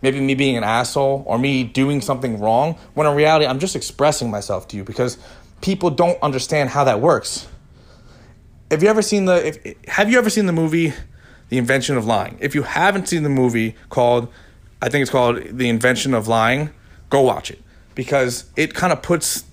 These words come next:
it, the ideology of what's going on in the world right now with people.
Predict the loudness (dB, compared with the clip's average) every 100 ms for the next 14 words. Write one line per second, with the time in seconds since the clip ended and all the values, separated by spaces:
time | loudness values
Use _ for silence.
0 | -10 -6 -2 2 2 4 2 2 0 -2
1 | -6 -8 -20 -14 -6 0 0 2 2 4
2 | 2 2 0 0 -2 0 -2 -2 -6 -4
3 | -8 -8 -6 -2 0 0